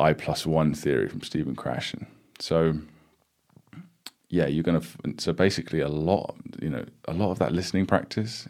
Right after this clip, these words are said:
if you didn't really understand it, it's, it's mostly a waste. It's not completely a waste, of course not, because y-, you're still getting the language, you're, you're un-, you're getting used to it in certain ways, but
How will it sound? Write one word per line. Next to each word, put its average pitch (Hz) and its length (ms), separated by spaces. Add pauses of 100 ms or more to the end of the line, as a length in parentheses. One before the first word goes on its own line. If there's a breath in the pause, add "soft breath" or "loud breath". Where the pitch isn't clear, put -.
if - 100
you - 80
didn't 92 180
really 87 140
understand 82 540
it, - 120 (640 loud breath)
it's, - 180 (640)
it's - 160
mostly 92 500
a 65 80
waste. - 440 (140)
It's - 100
not 98 140
completely 82 460
a - 80
waste, - 400 (160)
of - 100
course - 280
not, - 140 (380)
because 76 280
y-, - 140
you're 76 120
still 80 260
getting 80 340
the 76 100
language, 73 560
you're, 65 380
you're 73 200
un-, 73 200
you're 73 340
getting 78 300
used 82 300
to 82 100
it - 80
in - 100
certain - 360
ways, 85 340
but - 240